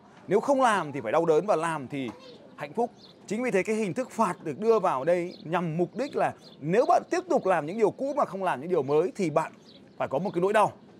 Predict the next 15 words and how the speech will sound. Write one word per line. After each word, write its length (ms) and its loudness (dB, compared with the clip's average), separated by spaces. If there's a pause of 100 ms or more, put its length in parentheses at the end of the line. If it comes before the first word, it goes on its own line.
(560)
Nỗi 140 -2
đau 180 4
tính 160 -4
là 80 4
tác 200 2
động 140 4
vào 80 -2
nhu 120 0
cầu 260 4
đấy, 160 -2
làm 180 -4
thiếu 200 2
bớt 160 2
đi 120 -2
một 120 -6